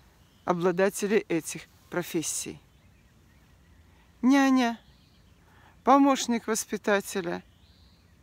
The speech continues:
И этот перечень можно продолжать. Основной момент — маленькие правила, которые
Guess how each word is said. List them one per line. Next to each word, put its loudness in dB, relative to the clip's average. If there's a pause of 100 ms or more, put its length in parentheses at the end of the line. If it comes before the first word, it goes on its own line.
(640)
И 4
этот 0
перечень 0
можно -2
продолжать. -4 (960)
Основной 6
момент — 4
маленькие 4
правила, 2 (420)
которые 2